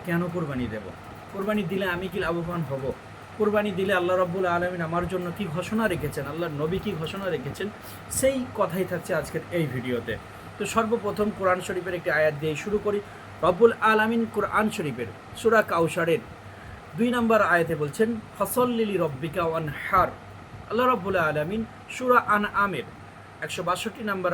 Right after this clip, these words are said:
আয়াতে বলছেন, "কুল ইন্না সলাতি ওয়া নুসুকি ওয়া মাহইয়ায়া ওয়া মামাতি লিল্লাহি রাব্বিল আলামিন।" সাদাকাল্লাহুল আযীম। তো আল্লাহ রাব্বুল আলামিন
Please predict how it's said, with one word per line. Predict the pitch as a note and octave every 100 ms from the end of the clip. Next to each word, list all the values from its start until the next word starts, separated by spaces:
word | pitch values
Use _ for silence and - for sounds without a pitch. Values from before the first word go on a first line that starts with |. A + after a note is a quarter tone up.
| E3+
আয়াতে | F3 G3+ F3
বলছেন, | D3 C#3+ F#3+ G#3 - - -
"কুল | A3 A3 -
ইন্না | G3+ F3 E3+
সলাতি | D#3+ - E3+ G3 A3 F3 C#3 A2+ - -
ওয়া | F3
নুসুকি | G#3 G#3+ A#3 - D#3 A#2+ -
ওয়া |
মাহইয়ায়া | F3+ G3+ G3+ G3+ G#3+ A3+ F3+ B2+ - -
ওয়া | E3+
মামাতি | G3+ A#3 G#3 - C3 - - D#3
লিল্লাহি | E3 D3+ F3+ G3+ C#3+ C3 - -
রাব্বিল | D3 C#3 C#3 C#3+
আলামিন।" | C#3+ C3 A#2+ A#2+ C#3 G#2+ F#2+ -
সাদাকাল্লাহুল | - G#3+ E3 C#3+ B2+ A#2+ A#2+
আযীম। | A2 G#2+ G#2+ F#2 - - - - - -
তো |
আল্লাহ | A3 C4
রাব্বুল | C4 A#3 C4
আলামিন | B3+ B3+ C4 C4